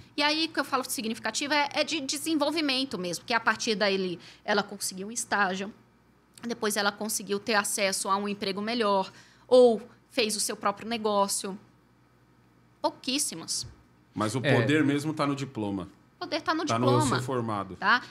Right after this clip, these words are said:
Speaker 1: Então, eu não vejo o ensino superior como um critério de desenvolvimento.
Speaker 2: Uhum.
Speaker 1: O que desenvolve um país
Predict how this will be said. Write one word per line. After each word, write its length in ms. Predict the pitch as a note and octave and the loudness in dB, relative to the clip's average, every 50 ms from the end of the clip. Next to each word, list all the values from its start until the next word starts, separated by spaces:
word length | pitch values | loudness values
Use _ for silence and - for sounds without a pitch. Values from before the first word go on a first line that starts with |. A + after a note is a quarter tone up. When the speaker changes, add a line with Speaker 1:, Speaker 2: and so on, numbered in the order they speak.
| - - | -10 -10
Speaker 1:
Então, 420 | A#3 - - D#4 E4 E4+ D4 - - | -8 -2 2 2 2 2 2 0 0
eu 120 | B3+ C4+ | 0 0
não 180 | C#4 D#4 E4 F#4 | 2 2 0 0
vejo 420 | B3+ A3 A#3 A#3 B3 C4+ C#4 D#4 - - | 2 2 2 2 2 0 -2 -2 -4 -2
o 200 | B3 B3 B3 B3+ | -2 -2 -2 -2
ensino 380 | A#3+ - - - D4+ D4+ D4+ | -2 -2 -2 -2 -2 0 0
superior 680 | - - B3+ - C4+ A#3 G#3 G3 G3 G3 A3 C4 - - - - - _ _ | -2 -4 -4 -4 -4 -4 -2 -2 0 0 0 -2 -2 -6 -14 -20 -20 _ _
como 220 | - B3+ C4 C4+ C#4 | 0 0 0 2 0
um 60 | C#4 | -2
critério 540 | D4 - A#3 B3+ B3+ - C4+ C4+ C4 C#4 A#3+ | -2 -4 -4 -6 -2 0 0 0 2 0 -4
de 160 | - A#3+ A3+ | -4 -4 -6
desenvolvimento. 1400 | G3 F#3 A#3 D4 E4+ E4+ C#4+ - E4 D4+ C4+ A#3+ B3+ C4+ C#4 C#4+ C#4+ D4+ C4+ A#3 G#3+ G3+ F#3+ F3 D#3+ - - - - _ | -4 -2 -2 0 0 0 -2 -2 -2 -2 -2 0 2 0 0 2 0 0 0 0 0 0 -2 -2 -4 -8 -12 -20 -18 _
Speaker 2:
Uhum. 160 | - G2+ - E3+ - | -6 -6 -6 -4 -4
Speaker 1:
O 80 | B3 - | -4 -4
que 160 | A2 - G4 | -2 -4 -4
desenvolve 680 | G4 F4+ D#4 D4+ C#4+ C4 A#3+ G#3 C4 C#4 C#4+ C#4+ - A#3+ | -4 -4 -4 -4 -2 -2 0 2 4 4 4 4 2 -2
um 80 | A3 G#3+ | -6 0
país 640 | - G#3+ - - B3 D4 C4+ G#3+ G3 - - | 2 2 4 4 2 0 0 0 -2 -4 -4